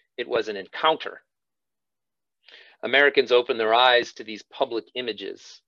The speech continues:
and video, and it exposed the violence that surrounded us for those who could not see it. Police brutality and the racism of the incarceration and punishment system.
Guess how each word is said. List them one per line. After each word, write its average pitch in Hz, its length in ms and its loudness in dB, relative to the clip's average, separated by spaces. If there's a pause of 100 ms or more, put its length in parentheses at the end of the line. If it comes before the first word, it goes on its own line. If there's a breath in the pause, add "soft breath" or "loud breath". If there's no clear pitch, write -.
(140)
and 101 160 -20
video, 107 340 -6 (1120 soft breath)
and 113 80 -8
it 107 100 -4
exposed 139 760 2
the 110 100 -6
violence 135 540 -2
that 113 180 -6
surrounded 113 500 -4
us - 440 -10 (680)
for 110 100 -4
those 110 240 0
who 117 100 -14
could 107 180 -4
not 92 180 -8
see 127 220 -4
it. - 140 -6 (1400 soft breath)
Police 131 280 -2
brutality 135 720 2
and 110 100 -4
the 101 60 -6
racism 120 760 -4
of 110 160 -6
the 104 180 -12
incarceration 110 880 -6
and 101 140 -16
punishment 101 480 -12
system. - 380 -18